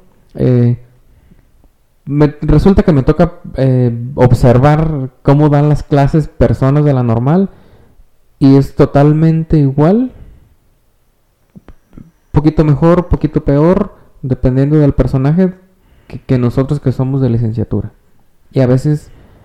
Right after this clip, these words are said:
eh, espero no equivocarme o no, no me van a decir nada, pero a veces hasta mejor.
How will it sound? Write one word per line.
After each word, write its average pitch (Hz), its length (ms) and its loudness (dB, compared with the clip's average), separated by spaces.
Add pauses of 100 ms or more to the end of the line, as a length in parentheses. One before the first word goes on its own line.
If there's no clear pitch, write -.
(200)
eh, 127 120 0
espero 135 360 0
no 143 100 0
equivocarme 143 600 -2
o 127 140 -2
no, 120 300 -2
no 120 100 -2
me 127 100 -2
van 131 100 -2
a - 20 -2
decir 131 180 -4
nada, 143 180 -4
pero 113 180 -2
a 117 60 -2
veces 117 180 -4
hasta 123 180 -6
mejor. 143 480 0